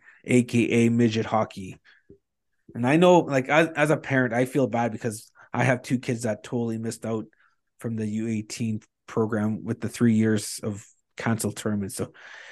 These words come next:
good on Mushkegwa Cup for including those youth. Um, no, so,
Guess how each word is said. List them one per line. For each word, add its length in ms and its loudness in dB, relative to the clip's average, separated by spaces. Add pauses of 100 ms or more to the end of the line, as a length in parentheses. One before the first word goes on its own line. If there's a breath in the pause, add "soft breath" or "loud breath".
(280 loud breath)
good 180 10
on 220 10
Mushkegwa 500 6
Cup 320 4
for 340 6
including 580 4
those 280 -2
youth. 400 -4 (920)
Um, 520 -8
no, 140 -12 (200)
so, 440 -4